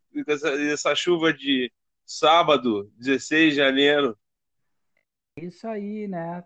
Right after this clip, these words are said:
Speaker 2: Tá caindo uma chuvinha aí pra refrescar esse verão escaldante do, do sul do Brasil, meu amigo.
Speaker 1: Verdade, verdade. E aí, tia, me fala um pouco de ti, pras pessoas te conhecerem, assim. Então,
Speaker 2: Bom,
Speaker 1: Francisco, posso chamar de Chicão?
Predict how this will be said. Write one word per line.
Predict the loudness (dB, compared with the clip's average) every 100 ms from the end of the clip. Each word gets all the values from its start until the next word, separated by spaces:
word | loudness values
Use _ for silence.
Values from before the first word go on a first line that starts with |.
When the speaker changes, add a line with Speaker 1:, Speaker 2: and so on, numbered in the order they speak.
| -14
Speaker 2:
Tá | -14
caindo | -12 -10 -10 -8 -10
uma | -10 -14
chuvinha | -16 -18 -18 -14 -14 -14
aí | -18
pra | -20 -20
refrescar | -20 _ -20 -20 -16 -14 -14
esse | -18 _ _
verão | -16 -14 -14
escaldante | -18 -12 -12 -8 -6 -8 -10 -20
do, | -16 -16 -16 -20 _
do | -20
sul | _ -12 -10
do | -10
Brasil, | -8 -8 -8 -10 -10
meu | -10 -12
amigo. | -12 -16 -20 -20 _ _ _ _ _
Speaker 1:
Verdade, | -4 -4 0 2 4 2 -4 -20 _
verdade. | -6 -2 0 0 0 -6 _ _ _ _ _ _ _ _ _ _ 0
E | 4
aí, | 6 4 2
tia, | 2 2
me | 2
fala | 2 2
um | 2
pouco | 0 0 0
de | -4
ti, | -10 -8 -8
pras | -4 -4
pessoas | -6 -6 -8
te | -8 -18 _
conhecerem, | -2 -2 0 -2 -2 0
assim. | -4 -4 -6 -6 -12 _ _ _ _ _ _ _ _ _ _ _
Então, | -2 0
Speaker 2:
Bom, |
Speaker 1:
Francisco, | 2 0 0 -2 -4 -4 -6
posso | -4
chamar | -2 0
de | -2
Chicão? | -4 -2 0 2 0